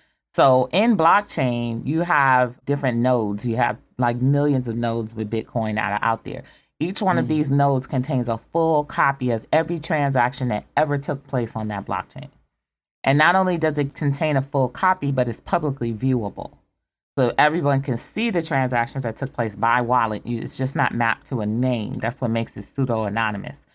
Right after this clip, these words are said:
Speaker 1: But if I know your wallet address and you said you sent me a transaction, all I need to do is put your wallet address in a block explorer and it'll show me whether or not you sent that transaction or not.
Speaker 2: So we're gonna switch, uh, tempos a little bit. Um,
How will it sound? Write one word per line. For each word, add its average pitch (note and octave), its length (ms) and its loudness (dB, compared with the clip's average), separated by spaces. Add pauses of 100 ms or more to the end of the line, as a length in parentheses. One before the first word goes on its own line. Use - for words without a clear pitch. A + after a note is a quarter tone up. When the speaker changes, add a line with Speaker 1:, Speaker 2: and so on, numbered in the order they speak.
(260)
Speaker 1:
But B2+ 100 4
if C3+ 120 2
I E3 140 6
know F#3+ 140 2
your D#3 180 2
wallet D3+ 320 4
address B2+ 340 0
and A#2+ 140 -2
you E3+ 120 0
said C#3+ 240 0
you C3 80 0
sent B2+ 220 0
me B2 80 0
a A#2 60 -4
transaction, C3 720 0 (300)
all D3+ 160 4
I E3 80 4
need E3 180 -2
to C#3 60 -2
do C#3 140 0
is C3 80 -2
put B2+ 180 -6
your C3 100 0
wallet C3+ 280 4
address A#2+ 340 0
in - 120 -4
a A#2 60 -2
block C3+ 300 2
explorer A#2+ 600 -2 (300)
and B2+ 460 2
it'll C#3+ 220 4
show D3+ 240 2
me C3+ 160 0
whether B2+ 200 2
or A#2+ 60 0
not A2+ 220 -6
you A#2 60 -4
sent G#2+ 200 -6
that A2 120 -8
transaction G#2+ 580 -4
or - 40 -4
not. - 240 -8 (520)
Speaker 2:
So - 180 -10
we're G#3 100 -2
gonna F#3 100 0
switch, F3 420 -4
uh, D3 320 0
tempos D3+ 460 2
a D3 40 -2
little D3 280 0
bit. C#3+ 360 0
Um, C#3+ 440 -4